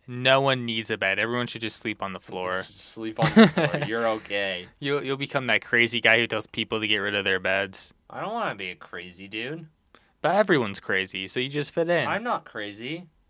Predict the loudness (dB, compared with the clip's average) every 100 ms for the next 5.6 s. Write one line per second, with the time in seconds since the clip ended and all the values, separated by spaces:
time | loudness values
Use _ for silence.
0 | -4 -2 0 -2 -2 -8 -6 -6 -4 -6
1 | -10 -8 -6 -2 -2 -2 -2 0 0 -2
2 | -8 _ -20 -20 -20 -20 -20 -20 _ _
3 | _ -8 -2 0 2 0 -4 -6 -6 -10
4 | -16 _ _ _ _ _ _ _ _ _
5 | _ _ -12 -8 -8